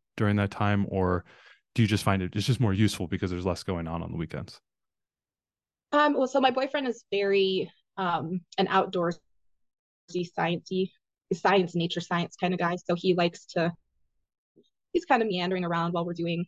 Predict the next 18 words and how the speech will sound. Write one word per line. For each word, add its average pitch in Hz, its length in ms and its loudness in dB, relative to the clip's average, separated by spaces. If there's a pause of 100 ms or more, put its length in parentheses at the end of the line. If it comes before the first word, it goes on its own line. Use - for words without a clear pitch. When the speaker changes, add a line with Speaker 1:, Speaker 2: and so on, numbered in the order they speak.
(200)
Speaker 2:
whatever 180 300 0
it 170 80 0
is 175 100 -2
that 156 120 -4
we're 175 100 -2
doing. 170 420 -2
They 202 120 6
do 202 140 4
a 196 40 4
lot 180 220 2
of 175 140 -6
projects 175 440 0
together 165 320 -2
on 165 100 -2
the 165 40 -4
weekends 170 360 -2
too. 175 200 -2
Like, 165 220 0